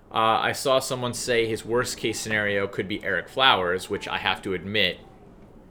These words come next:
has spooked me, and I <laughs> just can't shake it. Uh, but, man, he seems talented. So, uh, I really think the Giants could end up taking any of the tackles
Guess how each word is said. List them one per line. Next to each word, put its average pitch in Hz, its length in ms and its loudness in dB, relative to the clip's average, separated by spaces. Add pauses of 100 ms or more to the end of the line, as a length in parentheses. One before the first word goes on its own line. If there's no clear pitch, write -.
(260)
has 98 220 -6
spooked - 460 -4
me, 143 240 -4
and 98 180 -4
I 90 160 0
<laughs> - 40 -16
just 139 200 2
can't 110 240 -4
shake - 380 -2
it. 170 240 0 (500)
Uh, 92 440 2
but, 90 280 -2
man, 85 260 -2
he 117 180 -8
seems 104 480 -4 (300)
talented. - 600 -6 (640)
So, 98 540 0 (360)
uh, - 60 -4
I 107 320 2
really 196 280 8
think 190 220 -4
the 143 60 -12
Giants 135 380 2
could 135 220 0
end 127 180 2
up 123 160 0
taking 117 580 -4
any 139 240 0
of 143 80 0
the 143 80 -2
tackles 110 640 0